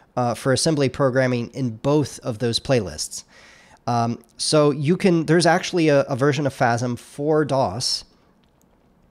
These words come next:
and, uh, you can find it here, flat assembler, uh, one seven three three two for dos. Um, and, uh, if you download this, um, it'll download as a zip file, and you can unzip that file,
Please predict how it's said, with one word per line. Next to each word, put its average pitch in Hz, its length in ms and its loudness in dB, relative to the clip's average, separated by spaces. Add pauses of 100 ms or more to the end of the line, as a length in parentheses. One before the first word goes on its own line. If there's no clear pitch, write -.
(300)
and, 131 320 0
uh, 123 220 2
you 135 140 -2
can 131 160 -2
find 139 400 2
it 127 120 -2
here, 180 540 0 (380)
flat 151 240 2
assembler, 147 500 0
uh, 123 300 4
one 131 180 0
seven 131 240 -2
three 135 200 -2
three 127 180 -2
two 127 180 -4
for - 140 -4
dos. 151 520 0 (640)
Um, 120 400 0
and, 123 540 -2 (340)
uh, 117 300 -2
if - 180 -6
you 127 80 -2
download 143 420 2
this, 147 460 0 (400)
um, 123 240 0
it'll 131 240 -2
download 135 380 2
as 123 160 -2
a 117 60 -4
zip 160 200 0
file, 117 460 -6 (840)
and 127 320 -2
you 127 140 -6
can 131 160 -6
unzip 170 540 -2
that - 200 -2
file, 135 400 -2